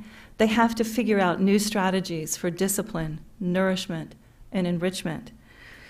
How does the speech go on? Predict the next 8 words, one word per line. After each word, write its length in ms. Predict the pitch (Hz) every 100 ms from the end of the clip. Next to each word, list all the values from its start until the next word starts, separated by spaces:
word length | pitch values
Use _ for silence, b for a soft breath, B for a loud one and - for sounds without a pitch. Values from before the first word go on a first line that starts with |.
| B B B B B -
And 140 | 220
this 120 | 254
is 120 | 254
difficult 560 | 220 262 294 302 214 202
when 140 | 214
people 360 | 208 233 233 220
find 360 | 220 226 240 226
themselves 800 | 196 190 202 185 185 180 -